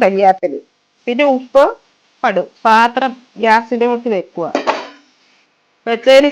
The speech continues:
ശേഷം നമ്മൾ ഈ പാത്രത്തിലോട്ട് കുടഞ്ഞിടണം. ഇത് ശകലം പിഴിഞ്ഞാലും നല്ലതാ, പി-, പിഴിഞ്ഞ് വെച്ചാലും അത് നല്ലതാ. ഇനി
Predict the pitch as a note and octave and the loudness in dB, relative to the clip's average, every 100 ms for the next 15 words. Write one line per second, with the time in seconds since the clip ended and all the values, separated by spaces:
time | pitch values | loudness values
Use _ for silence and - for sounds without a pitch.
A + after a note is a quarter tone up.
0 | C#4+ A3 G#3 A#3 B3 A#3 A#3 A#3 A#3+ A#3+ | 0 0 0 -2 -4 -6 -8 -4 -2 -2
1 | A#3 - G#3+ G#3+ - G3+ A3 A#3 G#3 G3 | -4 -4 -2 0 0 0 -2 -2 0 0
2 | F#3 C#3+ C3 - _ _ - A3+ C#4 D4+ | -2 -6 -8 -12 _ _ -6 2 4 2
3 | D#4 _ _ C#4 C4 C#4 E4 D4 C#4+ D#4 | -4 _ _ 0 2 2 2 0 0 0
4 | D#4+ E4 E4+ E4+ B3+ B3 A#3+ G3+ - _ | 2 0 0 -2 0 2 2 2 -2 _
5 | _ _ _ - B3+ B3 B3 C4 C4+ C#4 | _ _ _ -6 0 0 0 -2 -2 2
6 | D#4 B3 B3+ B3 C4 C4+ - _ _ _ | 2 4 4 4 4 -2 -6 _ _ _
7 | _ _ _ _ A3+ A#3 B3 B3 - G#3 | _ _ _ _ -4 2 2 0 -4 -2
8 | F#3+ D3+ - A#3 | -2 -2 -6 -6